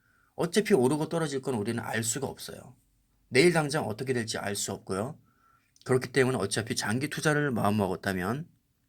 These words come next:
코스트 에버리지 효과를 믿고 그냥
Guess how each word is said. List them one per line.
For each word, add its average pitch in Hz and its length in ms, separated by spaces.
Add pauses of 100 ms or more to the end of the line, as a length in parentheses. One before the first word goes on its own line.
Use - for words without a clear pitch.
(280)
코스트 - 360
에버리지 107 400
효과를 92 360
믿고 113 520 (320)
그냥 104 480